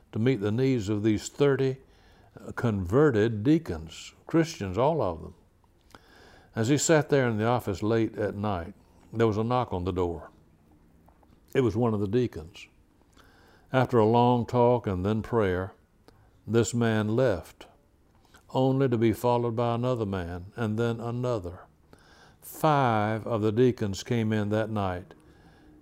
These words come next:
to confess that they had been wrestling also with the very same kinds of problems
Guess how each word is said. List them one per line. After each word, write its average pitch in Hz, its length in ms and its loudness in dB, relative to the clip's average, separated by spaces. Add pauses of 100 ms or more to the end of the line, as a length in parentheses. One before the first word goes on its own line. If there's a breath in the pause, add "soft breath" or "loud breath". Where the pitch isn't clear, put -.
(140 loud breath)
to 120 100 0
confess 120 640 2
that 98 300 -2
they 127 260 6
had 110 240 0
been 95 240 0
wrestling 123 580 -2
also 107 680 -2 (480 loud breath)
with 107 140 2
the 98 80 0
very 113 340 0
same 151 720 -4
kinds 131 500 -6
of 131 160 -4
problems 92 680 -4